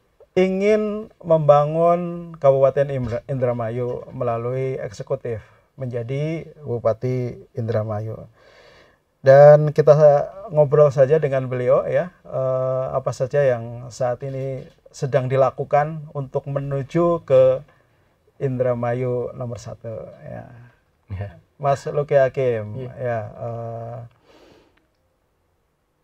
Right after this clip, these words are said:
Speaker 1: Anda sudah terpilih menjadi legislatif ya, dan ini tentu, eh,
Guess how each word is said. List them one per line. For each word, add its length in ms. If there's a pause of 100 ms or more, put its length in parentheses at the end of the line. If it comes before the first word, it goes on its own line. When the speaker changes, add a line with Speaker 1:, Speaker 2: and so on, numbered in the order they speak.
Speaker 1:
Anda 400
sudah 320
terpilih 480
menjadi 560 (160)
legislatif 720
ya, 400
dan 400 (160)
ini 320 (240)
tentu, 640
eh, 800